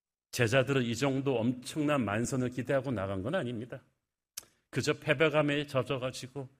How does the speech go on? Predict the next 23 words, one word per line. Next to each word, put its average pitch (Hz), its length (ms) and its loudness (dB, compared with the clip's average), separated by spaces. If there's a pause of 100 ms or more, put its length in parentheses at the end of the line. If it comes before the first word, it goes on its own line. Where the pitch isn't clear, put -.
(300)
이렇게 151 300 0
계속 135 500 0
슬프게 160 460 -2
넉넉히 151 420 0
앉아있느니 147 760 0 (200)
옛날 135 280 2
하던 147 200 2
고기나 151 340 2
잡자 147 480 0 (240)
이런 185 220 2
심정으로 160 680 4 (220)
나갔을 143 500 2
텐데 151 400 2 (360)
진짜 196 340 -2
그날 160 500 2 (720)
몇 147 140 4
마리만 226 400 6
잡아도 180 340 4
만족했을 160 640 0
거예요. 120 160 -10 (960)
그런데 123 340 0
이게 113 140 -2
뭐지? 110 400 -4